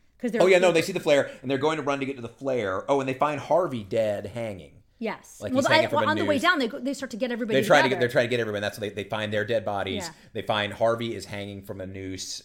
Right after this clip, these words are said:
Speaker 2: um, dead with his feet tied
Speaker 1: He's
Speaker 2: up.
Speaker 1: in Muffy's room.
Speaker 2: And he's in Muffy's room.
Speaker 1: And then they find Chaz, and they find, um,
Speaker 2: Yeah.
Speaker 1: what's her bucket?
Speaker 2: And they're like, "Oh God, we gotta get out of here." And they're like,
Speaker 1: Yeah.
Speaker 2: they're, they're sprinting. They go to the boat,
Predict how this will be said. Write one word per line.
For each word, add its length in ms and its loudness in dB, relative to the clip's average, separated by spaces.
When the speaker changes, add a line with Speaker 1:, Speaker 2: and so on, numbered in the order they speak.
Speaker 2:
um, 380 -10
dead 240 -8
with 80 -14
his 140 -18
feet 260 -16
tied 180 -4
Speaker 1:
He's 120 -2
Speaker 2:
up. 160 -6
Speaker 1:
in 360 -2
Muffy's 520 -8
room. 260 -14
Speaker 2:
And 80 -10
he's 140 -6
in 100 -6
Muffy's 320 -8
room. 240 -18
Speaker 1:
And 200 -4
then 80 -4
they 80 -4
find 220 -8
Chaz, 320 -6
and 100 -8
they 80 -6
find, 540 -12
um, 400 -12
Speaker 2:
Yeah. 280 -10
Speaker 1:
what's 100 -10
her 80 -10
bucket? 320 -12
Speaker 2:
And 140 -4
they're 100 4
like, 200 0
"Oh 100 -2
God, 180 -2
we 80 -6
gotta 160 -2
get 140 -4
out 80 -4
of 60 -6
here." 80 -10
And 80 -10
they're 100 -6
like, 160 -6
Speaker 1:
Yeah. 80 -20
Speaker 2:
they're, 160 -4
they're 120 -10
sprinting. 400 -10
They 120 -8
go 180 -2
to 80 -8
the 80 -10
boat, 460 -4